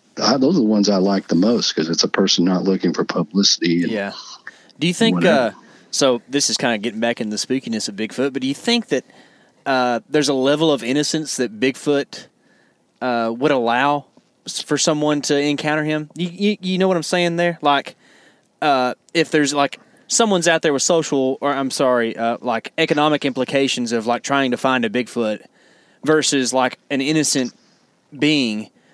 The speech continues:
Speaker 2: just out, you know, enjoying nature. Like, is there, is there a level to where, uh, you think Bigfoot has the ability to sense that sort of, sort of a thing?
Speaker 1: Uh, it's possible. I mean,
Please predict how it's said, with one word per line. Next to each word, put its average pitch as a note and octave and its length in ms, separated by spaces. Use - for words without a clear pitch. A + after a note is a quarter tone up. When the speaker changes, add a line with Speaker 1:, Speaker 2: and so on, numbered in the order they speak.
Speaker 2:
just A#2+ 220
out, B2+ 300
you C#3 100
know, A#2+ 120
enjoying A#2+ 360
nature. G#2+ 600
Like, B2+ 220
is B2 160
there, C#3+ 180
is B2+ 180
there D3 160
a C#3+ 80
level C#3 420
to C3 100
where, B2 420
uh, A#2+ 140
you C3+ 260
think C3 220
Bigfoot B2+ 320
has B2 220
the A#2 120
ability B2 320
to A2+ 180
sense - 540
that A#2 300
sort A#2 220
of, G2+ 180
sort A#2+ 200
of G2+ 60
a G#2 60
thing? F#2+ 320
Speaker 1:
Uh, F#3+ 340
it's F3+ 240
possible. C3+ 720
I B2 160
mean, C3 520